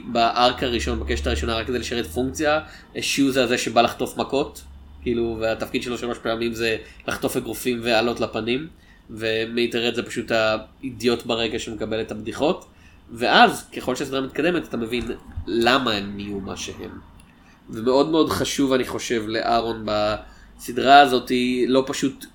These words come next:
לשחק על הקריקטורה. כאילו, אהרון ולטור, כאילו, אהרון בטוח, לטור אני לא זוכר, הוא יליד דרום בעצמו.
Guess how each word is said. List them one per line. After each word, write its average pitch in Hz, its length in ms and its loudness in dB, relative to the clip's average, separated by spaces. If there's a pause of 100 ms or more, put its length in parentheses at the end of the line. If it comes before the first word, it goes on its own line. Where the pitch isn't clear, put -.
(380)
לשחק 120 380 -4
על 117 60 2
הקריקטורה. 113 600 -2 (240)
כאילו, 107 320 -2
אהרון 185 420 6
ולטור, 143 760 0
כאילו, 117 220 0
אהרון 160 280 4
בטוח, 131 420 -2
לטור 123 240 -4
אני 120 80 -2
לא 120 60 -2
זוכר, 123 500 -4 (600)
הוא 120 280 0
יליד 123 320 4
דרום 117 340 2
בעצמו. 104 380 -6